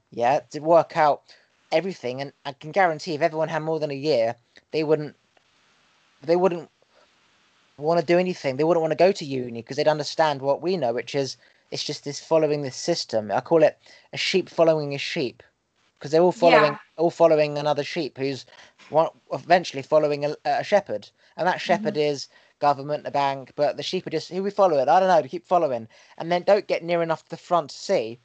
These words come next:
Speaker 1: "Why the hell are we following each other?" And then you go to the front and there's no, there's no shepherd. There's
Speaker 2: Mm.
Speaker 1: no shepherd. There's just another sheep, just
Speaker 2: Yeah.
Speaker 1: sort of lost. And they're, <laughs> and they're all following. It's like, "Where'd the shepherd go?"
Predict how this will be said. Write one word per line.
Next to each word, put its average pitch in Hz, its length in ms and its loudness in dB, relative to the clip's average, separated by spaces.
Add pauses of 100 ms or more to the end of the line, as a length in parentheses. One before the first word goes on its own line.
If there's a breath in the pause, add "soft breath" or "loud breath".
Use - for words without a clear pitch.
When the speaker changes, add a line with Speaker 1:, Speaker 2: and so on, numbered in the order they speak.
(240)
Speaker 1:
"Why 160 220 0
the 185 60 0
hell 180 180 -2
are 165 60 0
we 147 100 -12
following 131 540 -2 (340 soft breath)
each - 300 -10
other?" 110 300 -2 (220 soft breath)
And 175 120 -4
then 185 80 -2
you 190 80 -2
go 226 120 6
to - 100 -10
the 208 80 -4
front - 340 2
and 151 80 -8
there's 170 160 -4
no, 185 200 0
there's 170 160 -2
no 196 120 -2
shepherd. 202 460 -4 (380)
There's 208 320 0
Speaker 2:
Mm. 202 60 -16
Speaker 1:
no 202 140 0
shepherd. 196 380 -4
There's 156 160 -2
just - 260 -12
another 196 300 0
sheep, 180 360 -6 (560 soft breath)
just 202 200 -4
Speaker 2:
Yeah. 226 40 -8
Speaker 1:
sort 190 160 -2
of - 60 -12
lost. 190 440 0
And 165 120 -8
they're, 196 240 2
<laughs> - 500 -2
and 196 120 -6
they're 214 120 0
all 233 80 2
following. 208 560 0
It's 147 100 -10
like, 170 140 0
"Where'd 202 280 0
the 214 60 -8
shepherd 226 320 -4
go?" 120 280 -2